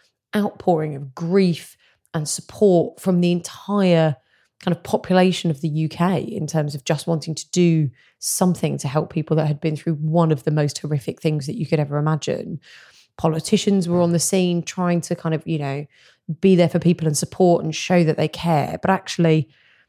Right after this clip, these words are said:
you know, what we've seen, as you say, is very, very little, um, that has actually been done to fix this. As you say, the majority of privately owned tower blocks are still covered in that cladding that was le-, made it so dangerous and, and made the fire spread so quickly.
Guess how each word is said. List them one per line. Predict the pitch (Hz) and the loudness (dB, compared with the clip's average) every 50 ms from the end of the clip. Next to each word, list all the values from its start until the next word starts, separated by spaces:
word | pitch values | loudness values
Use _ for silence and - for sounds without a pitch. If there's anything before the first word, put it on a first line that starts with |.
| _ _ _ _ | _ _ _ _
you | - 190 | 2 4
know, | 170 160 147 - - - | 4 4 2 -2 -4 0
what | 190 180 196 - 180 | 2 2 4 4 4
we've | 185 165 - | 4 2 2
seen, | - - 208 185 170 165 | 0 2 2 4 4 2
as | 147 147 | 0 0
you | 160 | -2
say, | - - 175 160 147 143 | -2 0 0 0 0 -2
is | 147 139 - - | -4 -8 -12 -16
very, | 156 - - 175 160 156 156 151 | -8 -2 0 0 2 2 0 -2
very | 156 151 151 151 | 0 -2 0 0
little, | 151 160 135 - - 160 151 147 143 143 139 - _ _ _ _ _ _ - 165 | 0 -2 -2 -2 -2 -2 -2 0 -2 -4 -6 -8 _ _ _ _ _ _ -4 -2
um, | 156 147 139 147 156 147 | -2 -2 -2 -4 -6 -4
that | - 151 | -2 -2
has | 156 165 160 151 - - | 0 0 -2 -2 -2 -4
actually | 165 - - - - 165 160 | -4 -4 -6 -6 -6 -4 -4
been | 156 160 151 | -4 -4 -4
done | 156 147 147 | -4 -4 -4
to | - 160 | -6 -6
fix | - - 175 - - - | -4 -4 -4 -4 -4 -6
this. | - - 143 - - | -6 -6 -6 -8 -10
As | 165 151 | -10 -10
you | 160 147 | -8 -4
say, | 151 160 | -4 -2
the | 156 156 | -2 -2
majority | 165 170 151 - 165 160 160 - - 160 | -2 -2 0 0 0 0 0 -2 -4 -6
of | - | -4
privately | - 160 151 151 - - 156 156 | -4 -4 -2 -2 0 0 0 2
owned | 151 151 151 151 143 - - _ _ _ _ - - _ _ _ _ _ _ _ _ _ _ - - _ - | 2 2 0 -2 -4 -6 -10 _ _ _ _ -20 -20 _ _ _ _ _ _ _ _ _ _ -14 -12 _ -6
tower | - - 180 175 165 | -4 0 2 2 2
blocks | - 170 156 - - | 2 0 -2 -2 -4
are | - 160 | -4 -2
still | - - 170 165 | 0 2 0 0
covered | - - - - 180 160 170 170 | 0 -2 -2 0 2 2 2 0
in | 160 156 | 0 -2
that | 156 - - | -2 -4 -6
cladding | - - 180 165 156 175 165 160 160 160 - - - | -6 -4 -4 -2 0 0 0 0 0 -2 -4 -2 0
that | 165 143 - 285 285 | 0 0 -2 -4 -8
was | 170 160 156 156 151 139 - _ - | -4 -2 0 0 0 -2 -4 _ -2
le-, | 185 170 160 160 - 240 226 | 0 2 2 2 2 2 2
made | 170 160 156 160 | 2 4 4 2
it | - - | 0 -4
so | - - - - 180 175 170 156 | -6 -8 -4 0 2 2 4 4
dangerous | - 160 156 156 143 156 151 151 143 - | 2 0 0 0 0 0 -2 -2 -2 -2
and, | 160 151 - | -6 -6 -4
and | - 160 156 | -2 -2 0
made | 156 156 151 | 2 2 0
the | - 143 | 0 -4
fire | - - 156 151 151 151 147 | -6 -4 -2 -2 0 0 0
spread | - - - - 156 147 147 - | -2 -4 -2 -2 -2 -2 -2 -2
so | - 151 151 | -4 -4 -4
quickly. | - - - - - - - 165 156 151 143 | -4 -2 -4 -4 -2 0 2 4 4 4 2